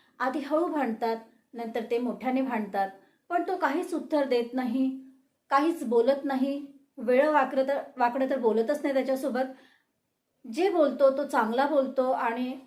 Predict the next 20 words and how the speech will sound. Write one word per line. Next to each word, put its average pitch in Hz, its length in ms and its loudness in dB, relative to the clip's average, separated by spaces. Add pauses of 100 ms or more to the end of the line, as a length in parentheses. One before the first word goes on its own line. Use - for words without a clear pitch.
(140)
स्माईल 302 360 2
करून 254 300 2
तो 247 60 0
त्यांना 240 400 -2 (300)
उत्तर 277 320 0
देतो, 214 560 -2 (420)
पण 359 280 0
त्यांना 254 440 0 (320)
ह्या 294 180 -4
सगळ्या 269 200 2
गोष्टींचा 247 500 -2
खूप 262 260 -10
राग 226 320 0
येतो 262 460 -4 (360)
आणि 311 240 0
ते 311 500 -4 (1500)
गाडीने 277 640 2
त्यांच्याकडे 269 540 2
चार 262 240 4
चाकी 262 640 -4